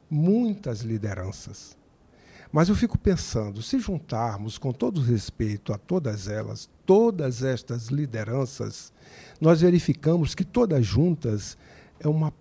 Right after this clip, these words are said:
pálida ideia em relação à liderança do Cristo, que esteve conosco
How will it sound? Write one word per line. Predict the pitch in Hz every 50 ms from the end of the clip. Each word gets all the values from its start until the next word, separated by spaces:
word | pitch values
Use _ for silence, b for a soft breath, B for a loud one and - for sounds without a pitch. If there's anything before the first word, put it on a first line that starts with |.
| - -
pálida | - 160 180 190 185 180 175 160 139 151 143
ideia | 143 127 117 120 117 120 123 120 117 120 123 127 139 -
em | - 139
relação | 123 110 113 123 117 107 - - - 110
à | 110
liderança | 110 110 110 110 110 101 104 110 107 - 104
do | 95 113
Cristo, | - - 95 92 92 85 - - - - _ B B B B B B B B B B
que | - 190
esteve | 180 - - 180 180 175 175
conosco | - 190 175 160 139 143 156 165 156 - - - - - - -